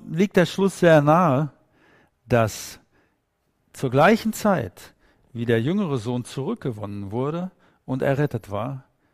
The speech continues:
der ältere Bruder, obwohl er die ganze Zeit am Ort des Vaters geblieben ist, verloren war, zumindest in diesen Situationen, die hier geschildert werden.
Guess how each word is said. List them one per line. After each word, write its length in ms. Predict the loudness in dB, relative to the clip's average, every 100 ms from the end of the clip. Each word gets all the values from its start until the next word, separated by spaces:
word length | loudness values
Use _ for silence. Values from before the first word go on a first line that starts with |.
| _ _ _ -4
der 120 | 0
ältere 380 | 2 2 2 2
Bruder, 440 | 0 0 4 4 4
obwohl 320 | 2 2 2
er 120 | 2
die 100 | 2
ganze 320 | 2 0 -6
Zeit 340 | 0 2 2 2
am 220 | -4 0
Ort 460 | 2 2 2 -12 -20 -20 _
des 140 | -6 0
Vaters 440 | 0 2 0 -4
geblieben 480 | -8 -4 -4 -4 -4
ist, 420 | -6 -10 -16 _ _ _ _ _ _
verloren 580 | -6 -4 -4 -4 -6 -10
war, 200 | -10 -12
zumindest 720 | -12 -10 -8 -8 -10 -16 _ _ _ _ _ -14
in 320 | -8 -6 -6
diesen 240 | -6 -6 -6
Situationen, 680 | -8 -6 -6 -6 -8 -6
die 100 | -6
hier 140 | -8 -10
geschildert 500 | -12 -12 -10 -10 -10
werden. 260 | -12 -14